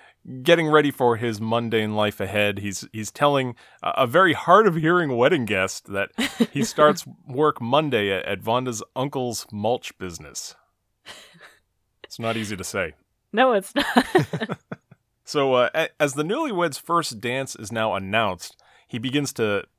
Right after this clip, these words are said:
Speaker 1: have a panic attack and he starts to leave. And, uh, one of the caterers asks if he's Ronald, you know, the guy they just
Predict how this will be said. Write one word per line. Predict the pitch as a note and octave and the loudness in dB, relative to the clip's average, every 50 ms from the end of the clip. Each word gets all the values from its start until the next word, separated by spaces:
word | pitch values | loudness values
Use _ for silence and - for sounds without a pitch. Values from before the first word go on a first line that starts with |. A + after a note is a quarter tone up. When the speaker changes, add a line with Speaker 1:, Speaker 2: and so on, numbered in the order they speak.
| _ - | _ -2
Speaker 1:
have | - C#3 B2+ | -2 -2 -2
a | A#2 | -2
panic | - - - D3 E3+ F#3 F#3+ F3 - | -6 -8 -6 -4 -2 -2 -2 -2 -4
attack | A#2 - - A2 F#2 F2+ - | -6 -6 -4 -2 -2 -2 -4
and | F#2 F2+ | -6 -12
he | |
starts | F2+ - - C3+ A#2+ - - | -8 -2 0 0 0 -2 -4
to | - G#2 | -10 -10
leave. | F#2+ G#2 A2 G2+ F#2 F2 - - _ _ _ _ _ _ _ _ - | -6 -6 -6 -6 -6 -8 -12 -16 _ _ _ _ _ _ _ _ -12
And, | A2+ F#2+ F#2 F#2 F#2 F2+ | -10 -8 -8 -8 -8 -6
uh, | F#2+ F2+ F2+ E2 - | -6 -6 -6 -6 -6
one | G2 G#2 A#2+ C3+ | -4 -2 -2 -2
of | C#3+ A#2+ | 0 -2
the | A#2 A2+ | -4 -6
caterers | - - B2+ B2 A#2+ A#2 A#2 G#2+ G2+ G#2+ | -4 -4 -4 -4 -2 0 -2 -2 -2 0
asks | G#2+ G#2+ A#2+ A#2+ - - G2+ | -2 -2 -2 -2 -4 -8 -10
if | F2+ - _ _ _ _ _ _ | -12 -12 _ _ _ _ _ _
he's | - C#3+ D#3 C#3 A2+ | -6 -4 -4 -4 -2
Ronald, | G#2+ B2 F3+ C4+ D#4+ G#3 A2 G2 G2 G2 | 0 2 4 4 4 2 0 -2 -4 -6
you | G#2+ G#2+ | -6 -6
know, | B2+ B2+ | -6 -6
the | A#2 | -6
guy | G2 A#2 B2 D3+ | -4 -4 -4 -4
they | C#3+ A#2+ | -4 -6
just | A2+ B2+ C#3+ C#3 - | -6 -6 -8 -8 -8